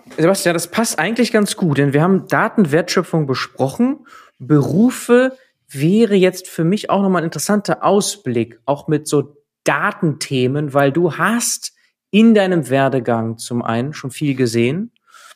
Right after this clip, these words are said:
von Data Engineering, vorher noch Engineering ohne Data, dann Data, I T Engineering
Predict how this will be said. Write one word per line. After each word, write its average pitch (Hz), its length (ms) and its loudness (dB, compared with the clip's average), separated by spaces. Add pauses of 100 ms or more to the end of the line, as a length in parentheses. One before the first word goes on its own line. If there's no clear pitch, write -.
(300)
von 131 240 0
Data 127 300 -2
Engineering, 127 680 -4
vorher 151 380 0
noch 131 300 -6
Engineering 147 760 0
ohne 175 260 0
Data, 170 460 0
dann 139 260 -2
Data, 160 560 -2
I 143 160 -2
T 190 280 -8
Engineering 175 760 -4